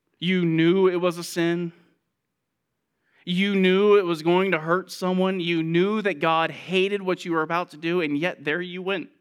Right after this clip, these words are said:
And you did it anyway. Why? Because you wanted something. You were greedy. You wanted something that God had not given you.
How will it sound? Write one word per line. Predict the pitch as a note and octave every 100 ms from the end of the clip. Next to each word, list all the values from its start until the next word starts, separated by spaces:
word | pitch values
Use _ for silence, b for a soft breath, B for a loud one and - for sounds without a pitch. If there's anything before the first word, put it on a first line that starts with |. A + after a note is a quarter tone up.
| _ _ _ _ _ _ _ _ _ _ _ _ _ _ _ -
And | F#3+
you | F#3
did | E3 F3 G#3+
it | G3
anyway. | G3+ C4 G3+ G#2 D#2+ _ _ _ _ _ _ _ _ _ _ _ _ _ _ _ _ _ _ _ _ _ _ _ _ _ -
Why? | G#3 G#3 - _ _ _ _ _ _ _ _ _ _ _
Because | - G#3+ A3 A3
you | A3
wanted | G#3 C4+ C4
something. | - E3 C#3 - G2 _ _ _ _ _ _ _ _ _ _ _ _ _ _
You | F3 A#3+
were | C4+ A3+
greedy. | F3+ F3+ B3 C#4
You | F#3 D#3 G#3
wanted | A3+ G3 B3+ C#4 B3+
something | - F3 G3+ F#3+
that | E3+
God | F#3 G#3 G#3
had | D#3+ A3+ C#4
not | B3+ A#3 A#3 F#3
given | D4+ D#4+ A3+
you. | D3 G2+